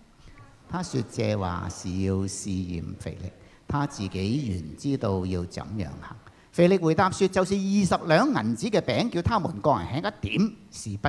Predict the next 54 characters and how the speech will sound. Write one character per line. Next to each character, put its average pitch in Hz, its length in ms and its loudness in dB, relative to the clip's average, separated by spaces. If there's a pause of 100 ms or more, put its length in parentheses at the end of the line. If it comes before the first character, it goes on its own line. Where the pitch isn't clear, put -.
(160)
夠 95 180 0
的。」 127 340 0 (840)
有 139 180 -2
一 175 140 -8
個 120 160 -2
門 104 380 -6
徒， 95 180 -6 (320)
就 110 140 0
是 104 200 -4
西 165 220 -4
門 123 160 -6 (140)
彼 90 160 -8
得 143 160 -2 (260)
的 147 100 -2
兄 139 380 -2
弟 123 60 -6
安 117 560 -6
德 117 160 -6
烈， 92 120 -8 (380)
對 113 200 0
耶 95 220 -4
穌 113 220 -6 (100)
說： - 140 -14 (480)
「在 185 160 6
這 214 200 2 (100)
裏 208 80 6
有 196 100 6
一 269 100 4
個 202 80 4
孩 107 380 -2
童， 107 320 -2
帶 175 160 4
着 165 160 2
五 127 260 -4
個 165 160 2
大 - 180 -4
麥 123 280 0 (160)
餅、 135 380 2
兩 123 240 4
條 107 160 2
魚， 101 420 4
只 214 100 2
是 170 140 0
分 214 220 2
給 240 180 8
這 165 100 4
許 113 360 6
多 101 180 6
人， 92 240 0
還 92 260 2
算 127 320 2
什 113 200 0
麼 135 160 4
呢？」 208 160 2